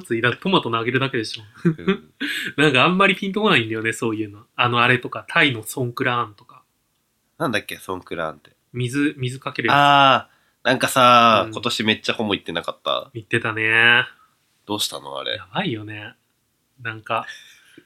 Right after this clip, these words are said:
Speaker 1: 最近東南アジアのお祭り全部ホモ行ってるイメージじゃん。
Speaker 2: ね。
Speaker 1: <laughs>
Speaker 2: 台湾も行ってるし、
Speaker 1: うん。
Speaker 2: タイも行くし。
Speaker 1: すぐタイ、すぐ台湾行くもんね。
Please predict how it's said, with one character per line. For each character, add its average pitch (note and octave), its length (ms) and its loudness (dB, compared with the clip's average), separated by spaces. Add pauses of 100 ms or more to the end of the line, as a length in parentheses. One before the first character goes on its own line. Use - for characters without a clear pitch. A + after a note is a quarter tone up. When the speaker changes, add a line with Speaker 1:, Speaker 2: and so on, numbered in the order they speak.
(200)
Speaker 1:
最 E3 260 2
近 F3+ 220 0
東 F3+ 180 2
南 G#3 280 0
ア G#3 60 4
ジ D3 100 2
ア A#2 60 2
の A2 120 -6
お A2 40 -8
祭 G#2+ 300 -12
り G#2 40 -14
全 D3+ 160 0
部 C3+ 80 -2
ホ C3 140 -10
モ A#2 140 -2
行 G#2 80 4
っ - 40 6
て A#2 80 6
る A2 80 -2
イ G#2+ 60 -4
メ G#2 120 -10
ー G#2 40 -12
ジ G2+ 80 -14
じ G2+ 60 -20
ゃ G2 40 -20
ん。 - 40 -20 (400)
Speaker 2:
ね。 D3 260 2 (460)
Speaker 1:
<laughs> F#3+ 520 -6
Speaker 2:
台 B2+ 200 2
湾 A#2+ 200 0
も F2+ 80 -4
行 D#2 80 -8
っ - 40 -20
て - 260 -14
る - 80 -16
し、 - 240 -6
Speaker 1:
う - 20 -2
ん。 F2 560 -2 (640)
Speaker 2:
タ - 140 -4
イ F2 60 -4
も D#2+ 40 -8
行 A#3+ 140 -2
く - 60 -14
し。 - 20 -20
Speaker 1:
す - 0 -
ぐ - 80 -18
タ C#3 80 -4
イ、 A#2+ 140 -8
す - 180 0
ぐ - 80 -4
台 B2+ 180 -2
湾 A2+ 140 -8
行 G#2 60 -20
く A2 60 -20
も G#2+ 60 -20
ん G2+ 80 -20
ね。 G2+ 100 -20